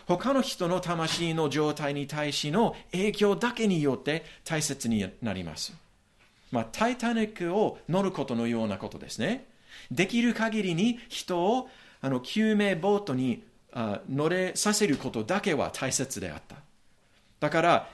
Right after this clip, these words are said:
椅子をか-、あの、片付けたり、部屋を飾ったりするのは完全に無意味でした。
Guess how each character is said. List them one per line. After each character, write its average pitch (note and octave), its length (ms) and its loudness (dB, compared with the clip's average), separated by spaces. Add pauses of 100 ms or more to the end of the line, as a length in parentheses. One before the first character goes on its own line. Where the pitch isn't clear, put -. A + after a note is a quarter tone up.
椅 F3 60 -2
子 G#3 160 2
を F#3 340 2
か-、 D3+ 300 0
あ C#3 60 0
の、 A#2+ 340 0
片 F3 260 0
付 F3+ 140 -2
け F3+ 100 0
た C#3 140 2
り、 C#3+ 360 2 (240)
部 G3+ 80 2
屋 F#3+ 180 6
を G#3 140 4
飾 E3 300 2
っ F#3 80 -4
た F#3+ 100 4
り G3 140 2
す A#3+ 160 2
る A#3 120 6
の F#3+ 140 4
は D#3 200 4
完 F#3 320 2
全 F3+ 180 0
に F#3 220 -2 (160)
無 C#3+ 160 2
意 E3+ 80 4
味 C#3 120 2
で F2+ 100 -6
し - 80 -4
た。 D#2 140 -8